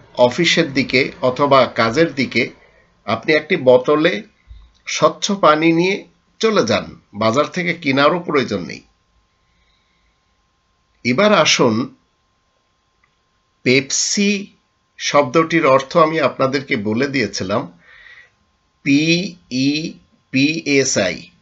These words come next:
পেপসি মানে পে এভরিওয়ান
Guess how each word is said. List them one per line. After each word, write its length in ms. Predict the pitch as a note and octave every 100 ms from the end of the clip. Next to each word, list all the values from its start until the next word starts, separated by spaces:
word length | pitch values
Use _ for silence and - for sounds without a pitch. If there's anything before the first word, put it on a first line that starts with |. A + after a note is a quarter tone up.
| _
পেপসি 720 | B2+ C#3 C#3 - - F3+ F#3+ G3+ _ _ _ _ -
মানে 440 | A2+ A#2+ C3+ C3+ - -
পে 360 | C3+ D3+ F3 G3 _ _ _ _ _ - - _ _
এভরিওয়ান 840 | G#2+ A#2 A2 A#2+ D#3 E3 E3 F#3